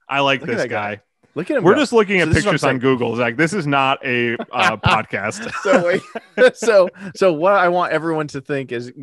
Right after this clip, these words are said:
Speaker 2: go and look up Redwall. If you haven't read the first one, just read it. It's fun.
Speaker 1: <laughs>
Speaker 2: And this is my ad for this book. So this is what we do. We make that,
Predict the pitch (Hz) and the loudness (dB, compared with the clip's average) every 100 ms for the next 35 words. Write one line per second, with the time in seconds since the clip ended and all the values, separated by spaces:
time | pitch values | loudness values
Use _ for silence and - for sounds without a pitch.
0 | 135 147 160 170 175 143 139 131 131 120 | 0 2 2 0 -2 -4 -4 -8 -14 -14
1 | 127 175 175 165 143 127 120 113 117 135 | -4 -4 -2 -6 -4 -4 -2 -4 -4 -6
2 | 139 165 190 190 202 - 135 127 127 120 | -4 -4 -4 -6 -8 -6 -6 -6 -6 -8
3 | 120 _ 135 147 196 165 139 147 - - | -8 _ -10 -4 0 2 2 0 0 0
4 | 180 - - 190 180 113 139 247 - 453 | 0 -2 0 2 2 0 -6 -12 -14 -14
5 | - 151 170 240 202 160 175 170 - 147 | -8 -4 -4 -4 -4 0 0 0 -2 0
6 | 180 135 139 139 131 123 123 156 139 95 | 2 0 -2 -6 -6 -10 -8 -2 -2 -4
7 | - _ 165 151 165 180 214 175 175 123 | -12 _ -20 -4 -2 0 0 2 2 2
8 | - 156 160 160 208 - 127 | 0 -2 2 2 2 2 0